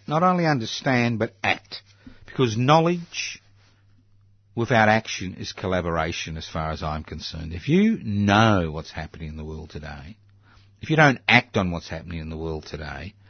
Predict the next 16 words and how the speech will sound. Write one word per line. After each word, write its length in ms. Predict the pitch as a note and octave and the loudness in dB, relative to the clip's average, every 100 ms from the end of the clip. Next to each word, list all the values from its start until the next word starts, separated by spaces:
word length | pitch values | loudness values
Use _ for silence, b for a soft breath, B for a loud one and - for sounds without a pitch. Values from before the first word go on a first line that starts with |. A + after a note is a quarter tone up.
| b | b
you 180 | A#2 B2+ | 8 10
are 60 | B2 | 10
collaborating 840 | - G#2 A2+ B2 G#2 F2 E2+ F2+ | 6 6 8 8 6 4 2 -4
f-, 160 | E2+ - - G2 | -8 -18 -20 -8
with 160 | A2+ - | -8 -6
the 80 | F#2 | -4
very 320 | G2+ G2 F#2 | -2 -2 -4
people 520 | - A#2+ - E2 E2 B B B | 0 0 0 -4 -6 B B B
who 140 | G#2+ | 4
are 100 | G#2+ | 6
responsible 1040 | G2+ - - - G#2+ A#2 - E2+ D2 E2+ - b b b b b b | 4 0 -2 2 2 2 -2 -6 -6 -10 -14 b b b b b b
for 100 | G#2 | 2
what's 220 | G#2 - | 2 2
occurring. 520 | A2+ C3 B2 G2+ D#2+ - | -4 0 0 0 -4 4
For 140 | C3+ | 4
example, 540 | C3+ C#3+ D#3+ - - | 6 6 6 2 -6